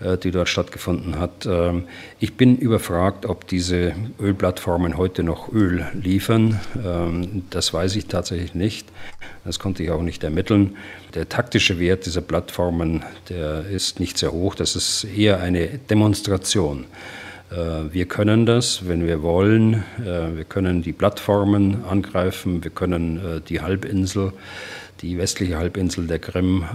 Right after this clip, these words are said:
äh, angreifen. Wir können ein Flugabwehrsystem zerstören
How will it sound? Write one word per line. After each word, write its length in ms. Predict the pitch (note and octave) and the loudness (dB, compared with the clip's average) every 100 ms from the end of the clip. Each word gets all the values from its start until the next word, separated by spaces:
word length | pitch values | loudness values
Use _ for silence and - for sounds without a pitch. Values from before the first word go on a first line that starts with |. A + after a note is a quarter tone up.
| - | -4
äh, 180 | F#2+ F2+ | -4 -4
angreifen. 600 | E2+ F2+ E2+ F2 E2+ - | -2 -4 -2 -2 -4 -4
Wir 80 | D#2+ | -8
können 300 | - G2+ G2+ | -2 2 2
ein 180 | F#2 F2+ | 2 -2
Flugabwehrsystem 1120 | - G2 G#2+ - E2+ D#2+ F2 - F2+ E2+ E2+ | -4 -4 -6 -4 -4 -2 -4 -4 -2 -2 -2
zerstören 640 | - - - F2 F#2+ F#2+ | -4 -6 -2 0 4 2